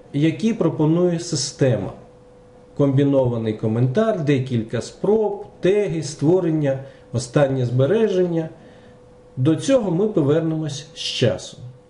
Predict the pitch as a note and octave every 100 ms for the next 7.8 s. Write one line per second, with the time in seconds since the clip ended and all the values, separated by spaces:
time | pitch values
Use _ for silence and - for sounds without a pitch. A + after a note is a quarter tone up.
0 | - - - - - - D#3+ B3 A#3 F3+
1 | G3+ G3+ G3+ D3 D3+ C3 - B2+ B2 E3
2 | D3 - - A2 A#2+ D3+ C#3+ C3 - A2+
3 | A2+ D#3+ G#3 A#3 D4 - - - - F3+
4 | - G3 E3+ B2+ D#3+ D3+ D3 D3 B2+ B2
5 | C3 B2+ G2+ - - - - C3+ D#3 B2
6 | - - D#3+ C#3+ A2+ - A#2+ - A#2 C3+
7 | B2+ G#2+ - B2 B2 F3 A3 B3+